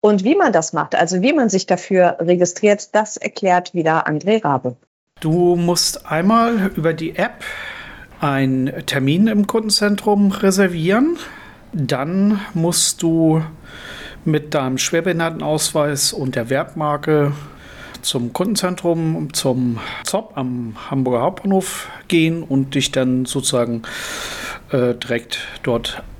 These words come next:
Speaker 2: äh, vorstellen und die tragen das dann in die App ein. Du kriegst noch eine E-Mail-Bestätigung nach Hause, ähm, dass das dann jetzt erledigt ist und, äh, dann ist das hinterlegt.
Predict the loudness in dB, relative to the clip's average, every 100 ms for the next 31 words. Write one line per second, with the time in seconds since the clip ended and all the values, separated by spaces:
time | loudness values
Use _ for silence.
0 | -18 -18 -4 0 0 -2 0 0 2 2
1 | 2 4 2 0 -2 -4 -6 -2 -2 -2
2 | -4 -2 -2 -2 -2 -4 -4 -6 -4 -6
3 | -6 -6 -6 -6 -12 -16 -20 -20 -16 -4
4 | -4 0 -2 -2 0 0 0 0 2 4
5 | 2 4 4 6 4 0 2 0 2 4
6 | 4 2 2 2 4 6 6 4 2 2
7 | 0 0 -2 0 -2 0 0 0 0 2
8 | 0 0 -2 -2 0 2 2 2 2 2
9 | 2 -6 -14 -16 -14 -14 -12 -12 -14 -4
10 | 0 2 4 4 4 2 0 -2 2 2
11 | 0 -2 -2 -4 -2 0 0 0 -2 -2
12 | 0 2 2 2 2 2 -2